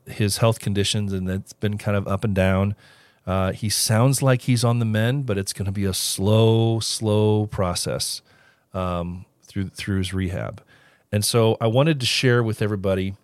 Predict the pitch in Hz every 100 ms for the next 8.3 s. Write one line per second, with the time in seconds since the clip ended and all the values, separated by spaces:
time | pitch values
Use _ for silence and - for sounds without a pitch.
0 | _ _ _ _ _ _ 104 104 110 120
1 | 123 104 104 101 107 104 101 104 - 110
2 | 107 135 117 98 107 - _ _ _ _
3 | _ _ _ _ _ - - 123 110 107
4 | 123 107 - 101 92 95 85 73 - -
5 | _ _ _ _ _ - 95 87 78 76
6 | - _ - 98 95 95 92 92 104 _
7 | _ _ _ _ _ _ _ 104 92 92
8 | 90 90